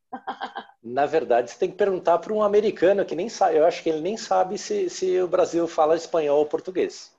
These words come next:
Speaker 2: Que assim, é,
Speaker 1: <laughs>
Speaker 2: como eu te disse, é uma empresa gigantesca. Então, quem é o cara que controla a verba de manutenção, eu não faço ideia.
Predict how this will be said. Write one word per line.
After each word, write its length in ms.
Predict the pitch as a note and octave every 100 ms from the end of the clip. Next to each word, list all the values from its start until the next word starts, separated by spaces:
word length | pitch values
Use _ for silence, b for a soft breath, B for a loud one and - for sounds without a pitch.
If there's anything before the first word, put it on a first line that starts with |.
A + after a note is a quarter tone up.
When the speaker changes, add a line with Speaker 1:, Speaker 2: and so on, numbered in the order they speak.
| _ _ _ _
Speaker 2:
Que 80 | A#2+
assim, 260 | - G#2+ G2
é, 180 | E2+
Speaker 1:
<laughs> 60 | -
Speaker 2:
como 120 | A2+
eu 40 | C3
te 80 | G#3+
disse, 280 | F3+ -
é 40 | G2+
uma 180 | G2 A2
empresa 480 | G#2 _ A2 G#2
gigantesca. 800 | A2+ A2+ C3+ F#3 E3+ C3+ - F#2 - _ _ b b
Então, 300 | A2+ G#2+ D#3 D#3 B _ _
quem 240 | - G3+ D4
é 80 | F3+
o 80 |
cara 320 | B2+ C#3+ C#3+ C3
que 140 | -
controla 480 | C#3 A#2 - C#3 F3
a 40 |
verba 420 | - - C#3+ F#3 C3+
de 120 | A2
manutenção, 1080 | B2 B2 C3 A2 - C3 D#3+ F#3+ F#3+ D#3+ B2+
eu 100 | A2
não 100 | A2
faço 300 | A2+ G2 -
ideia. 320 | G2 E2 E2